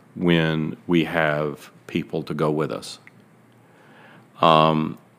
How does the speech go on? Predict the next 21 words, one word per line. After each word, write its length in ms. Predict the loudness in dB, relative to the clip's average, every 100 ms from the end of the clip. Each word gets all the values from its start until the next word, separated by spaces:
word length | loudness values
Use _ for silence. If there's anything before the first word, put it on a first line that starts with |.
| _ _ _
and 160 | 0 4
you're 140 | 6
gonna 140 | 6 4
see 200 | 2 2
in 80 | 2
the 60 |
management 440 | 0 0 -2 -6 -8
culture, 380 | -8 -8 -8
they 200 | -4 -2
don't 220 | -2 -4 -10 -16
have 220 | -8 -4 -4
anybody. 440 | -6 -8 -10 -14 _ _ -20 -20 _ _ _ _ _ -10
Um, 580 | -2 0 0 0 -2 -6 -12 _
and, 480 | 0 2 4 2 0 -6 -18 -20 _ _ _ _ _ _ _ _ _ -12
w-, 200 | -10 -10 -16 _ 0
you 100 | 2
know, 260 | 2 -2 -6 -20 0
people 300 | 2 2 0
come 240 | 4 6
alongside 840 | 6 6 4 0 4 6 6 2
you 480 | -2 -6 -6 -8